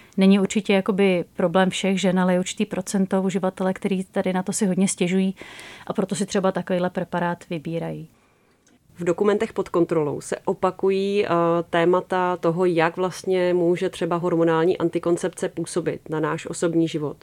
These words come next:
Speaker 2: na náš vztah. A zajímalo by mě, co je na tom skutečně pravdy. Je třeba fakt, že to, že užívá, eh, žena hormonální antikoncepci, mění preference ve výběru partnerů, mění to její sexualitu?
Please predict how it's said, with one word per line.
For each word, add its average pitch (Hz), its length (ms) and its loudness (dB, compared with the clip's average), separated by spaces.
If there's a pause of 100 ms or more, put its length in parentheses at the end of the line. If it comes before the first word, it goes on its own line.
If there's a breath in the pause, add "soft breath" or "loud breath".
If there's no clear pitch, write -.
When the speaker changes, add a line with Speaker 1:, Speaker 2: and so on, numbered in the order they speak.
(160)
Speaker 2:
na 170 80 2
náš 165 300 2
vztah. - 400 -6 (120)
A 170 60 -4
zajímalo 170 360 2
by 175 100 0
mě, 180 220 4
co 180 140 -6
je 175 80 2
na 175 100 2
tom 190 180 -2
skutečně 175 540 -4
pravdy. 160 460 -4 (500 loud breath)
Je 165 180 4
třeba 196 260 -2
fakt, - 440 -4
že 170 420 0
to, 180 320 2
že 175 140 -4
užívá, 160 680 -2 (100)
eh, 160 120 0
žena 160 320 0
hormonální 165 500 2
antikoncepci, 165 880 -2 (240 loud breath)
mění 175 520 6
preference 202 680 -2
ve 165 100 -2
výběru 175 400 0
partnerů, 175 540 -2
mění 156 300 4
to 180 100 -2
její 165 160 2
sexualitu? 214 760 -4